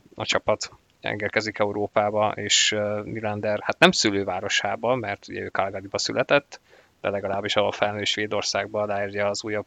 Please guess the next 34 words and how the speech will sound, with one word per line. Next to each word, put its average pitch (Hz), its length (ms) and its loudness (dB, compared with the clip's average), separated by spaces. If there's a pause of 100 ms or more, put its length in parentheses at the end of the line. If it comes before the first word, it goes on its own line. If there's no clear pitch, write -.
nyolc 110 340 -2
éves 104 220 -2
szerződést, 104 680 -2
ami 104 180 -4
kitart 95 380 -6
neki 104 220 -10
karrierje 104 440 -2
végéig. 113 640 0
Én 117 400 0 (180)
most - 220 2
jelenleg, 107 360 2
ahogy 127 360 4
ő 113 100 6
játszik, 107 500 0
és 101 140 4
amit 113 320 0 (380)
az - 120 -4
elmúlt 123 280 6
években 110 360 2
ő 104 300 2
a 107 260 -2
play-offba 113 480 4
is 104 140 2
mutatott, 107 580 -2 (500)
én, 113 220 4
én 123 160 4
megadnám 101 460 4
neki 104 260 -2
a 98 60 4
tizet, 101 420 -2
mert 101 300 -4
a - 60 -16
többit 110 400 -2
majd, 98 240 -4